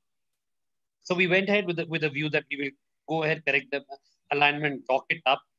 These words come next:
and see, see what we can get to. He was already, we, we'd already seen that his leg was slightly short, but that was not something that was top of our mind. So we're just gonna wait it out and see how he went. So this is the redo fixation that we did. I know the view looks as if we haven't got the condyle, but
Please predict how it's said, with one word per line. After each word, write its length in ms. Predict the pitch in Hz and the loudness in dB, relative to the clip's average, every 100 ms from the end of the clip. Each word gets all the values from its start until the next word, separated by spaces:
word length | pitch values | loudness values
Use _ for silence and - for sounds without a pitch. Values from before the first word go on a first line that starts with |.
| _ _ | _ _
and 120 | - | -10
see, 200 | 165 190 | -4 -6
see 180 | 165 196 | -4 -2
what 240 | 170 156 147 | 0 -2 -2
we 100 | 143 | -4
can 220 | 143 127 | -4 -2
get 120 | 123 - | -6 -6
to. 80 | 139 | -6
He 60 | 175 | -2
was 180 | 180 | 0
already, 400 | 170 180 190 190 - _ _ - | 2 0 -2 -4 -8 _ _ -6
we, 240 | 180 175 | -4 -2
we'd 140 | 165 170 | 0 2
already 300 | 175 185 175 | 2 0 -4
seen 260 | 185 175 | -4 -2
that 140 | 160 151 | 0 -2
his 80 | 143 | 0
leg 140 | 139 143 | 0 0
was 140 | 147 | -2
slightly 340 | 147 139 131 135 | -2 -4 -4 -6
short, 220 | 156 - | -6 -6
but 100 | 202 | 0
that 140 | 165 165 | 2 2
was 120 | 175 | 0
not 240 | 156 175 - | 0 0 0
something 320 | 139 156 147 | -6 -6 -4
that 100 | 139 | -4
was 220 | 139 - _ | -4 -8 _
top 100 | 131 | -6
of 100 | 131 | -4
our 80 | 131 | -6
mind. 260 | 117 110 107 _ _ | -6 -6 -8 _ _
So 140 | - 180 | -8 0
we're 160 | 175 | 2
just 180 | 170 175 | 4 2
gonna 220 | 170 170 135 135 139 131 139 | 2 0 -2 -10 -16 -4 0
wait 160 | 160 | 2
it 120 | 170 | 2
out 200 | 156 135 | 2 2
and 120 | 139 123 | 0 -4
see 160 | 147 | -4
how 140 | 120 127 | -2 -2
he 100 | 117 | -4
went. 180 | 113 110 _ _ | -6 -12 _ _
So 120 | - | 0
this 220 | 196 233 240 | 2 0 0
is 100 | 214 | 2
the 120 | 190 | 2
redo 340 | 160 170 170 | 2 2 0
fixation 520 | 165 160 151 147 160 | -4 -4 -4 -2 -2
that 140 | 143 139 | -2 -2
we 60 | 143 | -2
did. 180 | 135 175 | -2 0
I 80 | 139 | -2
know 180 | 143 143 | 0 -4
the 160 | 143 139 _ _ _ 131 | -6 -10 _ _ _ 0
view 160 | 165 | 2
looks 280 | 170 160 160 | 4 0 2
as 160 | 143 143 | 0 0
if 80 | |
we 100 | 135 | -2
haven't 240 | 143 143 139 | 0 -2 -2
got 140 | 135 - | -4 -4
the 60 | - | -8
condyle, 300 | 139 127 160 | -6 -2 -4
but 100 | 170 | -4